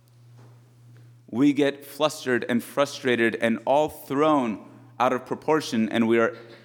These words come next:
out of, outside of our comfort zone such that we become almost unstable,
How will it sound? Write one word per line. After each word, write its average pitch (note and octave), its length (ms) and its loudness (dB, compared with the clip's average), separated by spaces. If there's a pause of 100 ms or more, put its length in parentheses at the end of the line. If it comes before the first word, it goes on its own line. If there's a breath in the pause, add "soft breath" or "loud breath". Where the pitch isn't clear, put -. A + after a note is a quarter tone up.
(720 loud breath)
out C#3+ 180 2
of, D#3 180 0
outside C#3+ 520 0
of B2+ 80 -4
our C3 100 2
comfort E3 340 -4
zone C3+ 240 4
such C#3 300 0
that C3+ 140 0
we C3+ 100 2
become A#2+ 420 0 (260 loud breath)
almost G#2+ 300 -2
unstable, C#3 480 -2